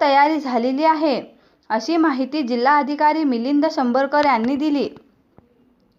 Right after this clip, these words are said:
भारतीय स्वातंत्र्याचा आझादी का अमृत महोत्सव अंतर्गत आयोजित पत्रकार परिषद जिल्हाधिकारी शंभरकर बोलत होते.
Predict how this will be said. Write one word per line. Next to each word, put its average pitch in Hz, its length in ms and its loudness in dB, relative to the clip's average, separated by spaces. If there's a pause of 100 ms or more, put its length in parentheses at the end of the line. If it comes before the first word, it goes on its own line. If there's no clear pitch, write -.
(520)
भारतीय 247 440 0
स्वातंत्र्याचा 311 640 2
आझादी 277 500 2
का 277 360 2 (400)
अमृत 254 440 0
महोत्सव 311 440 2
अंतर्गत 285 540 0
आयोजित 247 540 2 (100)
पत्रकार 285 500 -2
परिषद 262 560 -2 (1800)
जिल्हाधिकारी 320 720 0
शंभरकर 277 560 0
बोलत 262 360 0
होते. 302 380 -2